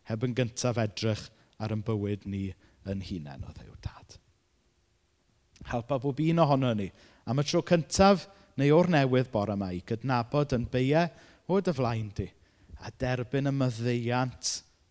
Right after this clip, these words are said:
a'r bywyd newydd i ti'n rhoi i ni fel rhodd. O Dduw Dad, 'y ni'n cyflwyno yn hunain fel eglwys i ti bore 'ma hefyd.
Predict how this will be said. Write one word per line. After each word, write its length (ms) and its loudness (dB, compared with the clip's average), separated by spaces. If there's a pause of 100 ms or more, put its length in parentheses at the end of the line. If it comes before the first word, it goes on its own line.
(100)
a'r 160 -6
bywyd 400 0
newydd 540 -6
i 40 -8
ti'n 300 -8
rhoi 260 -2
i 180 -8
ni 180 -6
fel 180 -12
rhodd. 420 -18 (440)
O 80 4
Dduw 180 6
Dad, 480 0 (120)
'y 100 -8
ni'n 200 -4 (440)
cyflwyno 520 4 (280)
yn 140 2
hunain 360 2
fel 180 6
eglwys 800 2
i 20 -4
ti 240 -4
bore 320 -4
'ma 140 -8
hefyd. 500 -16